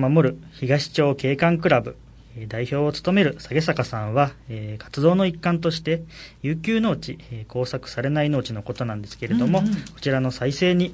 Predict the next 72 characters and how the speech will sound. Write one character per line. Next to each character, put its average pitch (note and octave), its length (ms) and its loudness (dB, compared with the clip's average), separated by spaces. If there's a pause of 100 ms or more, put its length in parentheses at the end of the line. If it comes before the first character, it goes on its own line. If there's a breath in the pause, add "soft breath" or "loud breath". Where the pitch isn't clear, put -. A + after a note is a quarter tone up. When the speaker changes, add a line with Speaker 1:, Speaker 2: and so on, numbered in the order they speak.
(120)
Speaker 1:
携 B2 360 0
わ B2+ 80 4
っ B2+ 40 -10
て B2 160 -8
い A2+ 100 -4
ま C3+ 120 0
す。 C3 260 0 (640 loud breath)
え G#2+ 160 -8
ー、 - 20 -2
農 D#3+ 160 4
地 C3 160 0
を A2+ 100 0
保 A#2+ 120 -2
全 A#2 220 0
し、 F#3+ 320 0
景 B2+ 220 0
観 C#3 200 2
を - 20 4
守 D3+ 260 4
る - 40 2
こ C#3+ 100 2
と A#2+ 120 0
で、 G#2+ 140 -6 (160)
地 B2 160 -2
域 A2 140 -4
に A2 100 -2
笑 D3+ 140 2
顔 F3 180 4
が A2+ 160 -4
生 C3 60 -8
ま G#2+ 120 -4
れ G#2+ 80 -4
ま A#2+ 160 2
す。 - 280 -12 (520 loud breath)
Speaker 2:
は B3 320 0
い。 G#3+ 120 -2 (300 loud breath)
と D3+ 80 -6
い D#3+ 40 -2
う D#3+ 60 -4
こ E3+ 80 -4
と E3 100 -6
で D#3 80 -4
今 D#3+ 80 -6
日 F#3 80 -2
は、 F3+ 320 2 (460 loud breath)
広 C#4 220 2
報 G#3 160 2
島 F#3 300 -4
田 G#3 240 0
九 F#3 120 -6
月 C#4 280 -2
号 C#4+ 180 2
に B3 140 -2
つ C#4 100 -4
い C#4 100 -4
て、 G#3+ 300 0
広 G3 180 0
報 G3 140 0
課 F#3+ 140 -2
永 E3 220 0
田 D#4+ 120 0
さ E4 140 0
ん D#4+ 40 -8
に D#4+ 80 -2
お D4+ 40 0
話 D4 340 0
を C4 60 0
伺 C4+ 240 -4
い C4 60 -2
ま C#4 120 -2
し C#4 80 -8
た。 - 160 2